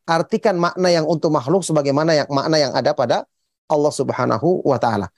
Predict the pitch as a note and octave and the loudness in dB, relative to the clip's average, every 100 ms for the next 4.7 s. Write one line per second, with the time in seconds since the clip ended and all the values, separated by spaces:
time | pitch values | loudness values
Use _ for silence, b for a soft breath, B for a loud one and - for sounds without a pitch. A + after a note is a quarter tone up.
0 | B B B E3 G#3+ E3+ F#3 G#3 - A3 | B B B 0 2 2 2 0 -2 0
1 | E3 B2 _ _ - D#3+ E3+ F#3+ G3 D#3+ | 0 -2 _ _ -2 0 2 2 2 2
2 | D3 C#3+ C#3+ C3+ C#3+ D#3 G#3 A3+ _ _ | 0 0 0 0 0 0 0 -2 _ _
3 | _ _ C#3+ E3 F3+ D#3+ D3+ D3+ D#3 E3 | _ _ 0 2 2 2 2 0 0 0
4 | D#3 C3+ C3+ - C3 B2+ B2+ | 2 0 -2 -2 0 2 2